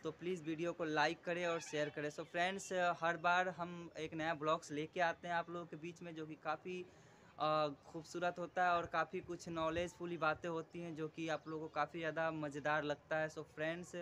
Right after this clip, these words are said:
उम्मीद करते हैं आप, आप इस वीडियो पे प्यार दिखाएं अपना और प्यार दिखाते हुए भाई को support करें। और हमेशा की तरह मैं,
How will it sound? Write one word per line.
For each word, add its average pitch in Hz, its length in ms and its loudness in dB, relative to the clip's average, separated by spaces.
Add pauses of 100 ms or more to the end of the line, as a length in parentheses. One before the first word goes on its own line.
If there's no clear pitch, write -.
(760)
उम्मीद 165 240 -2
करते 175 300 -2
हैं 180 60 0
आप, 170 200 0 (140)
आप 160 280 2
इस 170 160 -10
वीडियो 175 280 -4
पे 180 120 -4
प्यार 165 360 2
दिखाएं 165 360 -2
अपना 175 340 -2
और 165 100 0
प्यार 160 340 2
दिखाते 160 460 -4
हुए 170 260 -4
भाई 147 260 -2
को 160 120 -8
support 160 420 -8
करें। 175 280 -4
और 151 300 2
हमेशा 156 400 -2
की 185 140 -8
तरह 175 220 -2
मैं, 175 320 -2